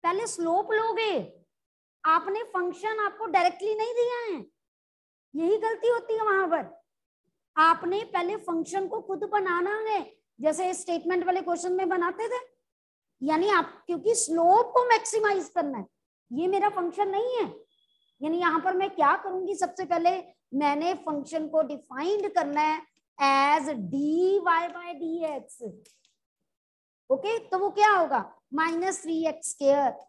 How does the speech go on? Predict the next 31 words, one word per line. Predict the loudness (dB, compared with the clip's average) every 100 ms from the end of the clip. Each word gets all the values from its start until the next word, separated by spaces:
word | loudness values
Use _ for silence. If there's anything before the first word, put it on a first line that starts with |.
| _ -2
प्लस | 4 4 2 -2
सिक्स | -6 -6 -4
एक्स | -4 -4 -8
प्लस | -10 -2 4 8 8 6 2 -2
नाइन, | 0 0 -4 -10 _ -4 0
ये | 2 4
अब | 2 2 0
मेरा | 2 0
function | -2 -6 -8 -12 -10
है, | -8 -8 -12 _ _ _ _ _ _
यानी | -2 2 0 2
तीन | 2 2 2 4
बार | 4 6
derivative | 6 4 4 2 -2 -4
हो | -4
जाएगा | -4 -6 -8
यहाँ | -8 -8 -10
पर। | -14 -20 _ _ _ _ _ _ _ _ _ _ -8
ठीक | 2
है | 2
जी, | 2 -6 -16 _
अब | 2 2 0 -12 _ -4
मैं | 0 2 0 -4 -12 _ _ _ _ _ _ -6
derivative | 4 4 4 0 -4 -4
लूंगी | -2 -2 2 0 0 -10 _ _ _ -6
तो |
मेरे | -2 0 0
पास | 0 -4
कितना | -6 -10 -4 -2 0
आएगा, | 2 2 0 -4 _ _
देखिए | -2 0 0 -2